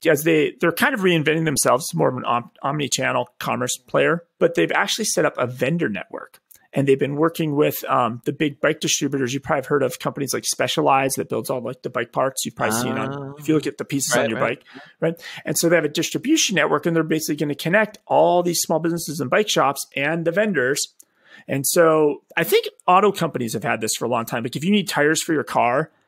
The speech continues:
Speaker 1: they're like, "Oh, we don't have 'em, but this auto store in this other city does, and we can get 'em shipped here."
Speaker 2: And they can place the order through their inventory system automatically because they're connected with, what is it called? E D I, I think is the,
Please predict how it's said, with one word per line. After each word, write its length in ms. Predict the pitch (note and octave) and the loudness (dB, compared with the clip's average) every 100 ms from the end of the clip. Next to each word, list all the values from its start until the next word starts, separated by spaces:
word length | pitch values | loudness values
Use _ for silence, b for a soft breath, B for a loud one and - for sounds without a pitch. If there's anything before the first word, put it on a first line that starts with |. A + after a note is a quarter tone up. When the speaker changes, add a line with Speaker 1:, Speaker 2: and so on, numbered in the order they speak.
| _ _ _ | _ _ _
Speaker 1:
they're 120 | F#3 | 4
like, 180 | F3 D#3 - | 4 4 4
"Oh, 180 | A3 D#3+ | 6 6
we 120 | A3+ | 6
don't 140 | F#3+ | 2
have 220 | D#3 D#3+ | 2 2
'em, 120 | E3+ D3+ | 2 0
but 160 | B2 | 2
this 340 | A3 G#3 - _ | 2 2 0 _
auto 260 | - F3+ G#3 | 2 6 6
store 440 | F#3 - E3 D#3+ C#3+ | 2 4 6 6 4
in 120 | C#3 | 2
this 160 | D#3 G3 | 0 0
other 160 | D#3+ | 0
city 340 | - - F#3 E3+ | 0 0 2 4
does, 240 | D#3+ C3 | 2 2
and 100 | D3 | 0
we 60 | E3+ | 0
can 60 | |
get 120 | D#3+ | 0
'em 100 | D3 | 0
shipped 260 | C3+ D3 - | -2 -2 -4
here." 220 | - - _ _ - | -8 -8 _ _ -4
Speaker 2:
And 160 | D3 D3 | 0 0
they 80 | |
can 140 | D3 C3+ | -2 -4
place 360 | - E3 D#3 - | 0 2 2 0
the 100 | B2 | 4
order 540 | F3 E3+ A#2 A2+ A2 b b | 6 6 4 0 -4 b b
through 300 | - D#3 D#3+ | -2 4 6
their 140 | C3+ | 6
inventory 540 | C3+ D3+ C3+ A#2 A2+ G#2+ | 4 0 -4 -2 -2 -2
system 520 | A#2 - G#2+ G#2 G#2+ - | -4 -6 -6 -6 -6 0
automatically 560 | B2 A2+ A2+ C3 A#2 | 0 2 -2 -2 -4
because 240 | G#2+ A2 G#2+ | -8 -8 -4
they're 120 | A2 | -4
connected 580 | - A#2 A2+ A#2 A2+ G#2+ | -4 -4 -4 -4 -6 -6
with, 400 | G#2 G2+ - _ b b b | -4 -4 -8 _ b b b
what 100 | C#3 | -4
is 80 | A#2 | -2
it 60 | |
called? 220 | A2 G2 - | -2 -2 -2
E 160 | A#2+ | -6
D 180 | B2 A2 | -2 0
I, 420 | A2 B2 C3 D3 - _ _ _ - | 2 2 0 -6 -14 _ _ _ -8
I 80 | A#2 | -4
think 200 | C3+ B2+ | -4 -4
is 140 | A#2+ | -4
the, 220 | B2+ B2 | -2 -4